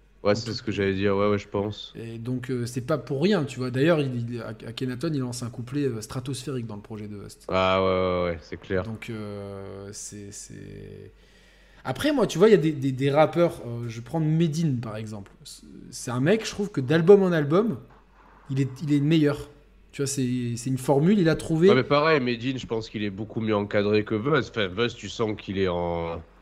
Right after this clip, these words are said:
Speaker 2: Ah, Medine,
Speaker 1: Il a
Speaker 2: j'ai,
Speaker 1: mené sa
Speaker 2: j'ai
Speaker 1: carrière en roue libre. Après, c'est, c'est paradoxal, parce qu'il a quand même été chapeauté souvent et mis en avant par Akhenaton, tu vois.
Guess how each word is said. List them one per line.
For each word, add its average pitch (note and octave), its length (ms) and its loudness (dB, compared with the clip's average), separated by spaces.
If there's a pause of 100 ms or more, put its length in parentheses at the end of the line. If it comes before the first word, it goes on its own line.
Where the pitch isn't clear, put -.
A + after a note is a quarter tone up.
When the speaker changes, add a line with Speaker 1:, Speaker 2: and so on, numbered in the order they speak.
(400)
Speaker 2:
Ah, D3 200 2
Medine, F3 320 6
Speaker 1:
Il G#3+ 80 6
a A2 40 8
Speaker 2:
j'ai, - 60 10
Speaker 1:
mené C3+ 220 8
sa F#3 140 4
Speaker 2:
j'ai F3 60 4
Speaker 1:
carrière B2 360 2
en A#2+ 100 0
roue C#3+ 160 2
libre. F#3 220 0
Après, B2 240 -2
c'est, C#3+ 160 -4
c'est A#2+ 100 -8
paradoxal, D#3 580 -2
parce - 180 -10
qu'il A#2 140 -6
a A2+ 60 0
quand A2+ 140 -6
même A#2 160 -2
été A2 320 -6
chapeauté A2+ 600 -4
souvent A#2 500 2
et A2 80 2
mis G#2+ 120 0
en G#2 120 2
avant G#2 240 2
par G#2 160 0
Akhenaton, G#2+ 580 -2
tu - 160 -8
vois. D3 160 0